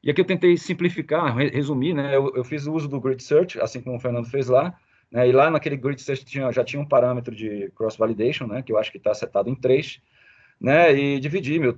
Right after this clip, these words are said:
meu, meus dados em oitenta por cento pra treino e vinte por cento pra teste. Fiz uma, uso da estratificação pra ele manter a, a, a proporção, né, nas classes, da, de, das classes, tanto em treino quanto em teste, né? E aí fiz uso lá do, do, do pipeline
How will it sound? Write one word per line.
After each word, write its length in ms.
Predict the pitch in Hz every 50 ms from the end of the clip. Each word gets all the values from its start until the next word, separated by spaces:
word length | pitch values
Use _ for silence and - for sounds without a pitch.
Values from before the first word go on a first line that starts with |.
| -
meu, 380 | - 107 110 110 107 104 101 95
meus 180 | 101 113 117 110
dados 260 | 123 123 127 117 107
em 320 | 117 117 110 104 104 - -
oitenta 360 | - 113 113 117 123 120 131
por 80 | 120 -
cento 320 | - - 120 120 117 -
pra 140 | - 117 113
treino 480 | - - - 123 139 147 139 123 107 104
e 100 | 107 101
vinte 220 | - 117 113 -
por 60 | -
cento 180 | - 110 101 -
pra 100 | - 135
teste. 440 | - - 143 151 156 - - 127 113
Fiz 260 | - - 143 143 131
uma, 460 | 135 127 123 117 110 104 104 98 -
uso 260 | - - - 123 120 113
da 160 | 117 117 110
estratificação 880 | 104 - - 117 110 - - - 147 147 147 - 156 151 175 196 - - _ _ _ - - - - _ _ _
pra 120 | - 117 120
ele 100 | 127 131
manter 440 | 131 127 120 120 131 143 160 156
a, 80 | 135 120
a, 600 | 110 107 92 - 87 95 95 92 90 85 - 87
a 40 | -
proporção, 520 | - - 113 113 117 110 - 135 147 156
né, 160 | 135 117 107
nas 200 | 101 101 104 -
classes, 640 | - - 117 127 160 170 - - - - _ _ _ _
da, 240 | 113 113 107 104 101
de, 200 | 95 104 - - 73 - _ _ - _ _ _ - -
das 200 | 92 117 - -
classes, 480 | - 120 117 113 - 107 - 135 -
tanto 240 | _ - 123 117 120
em 60 | 110
treino 260 | 98 - 107 104 101 104
quanto 180 | 117 107 143
em 40 | 143
teste, 360 | - 143 147 170 175 - 113
né? 180 | 113 139 185 - _ _ _ _ _ _ _ _ _ _
E 80 | 135 151
aí 100 | 170 190
fiz 240 | 190 214 214 156 160
uso 240 | 190 196 170 180
lá 140 | 160 156 156
do, 680 | 156 151 151 147 147 143 139 135 131 127 120 117 117
do, 400 | 113 117 117 117 117 117 113 110
do 100 | 104 117
pipeline 680 | 117 - 135 131 135 160 160 156 156 170 190 202 196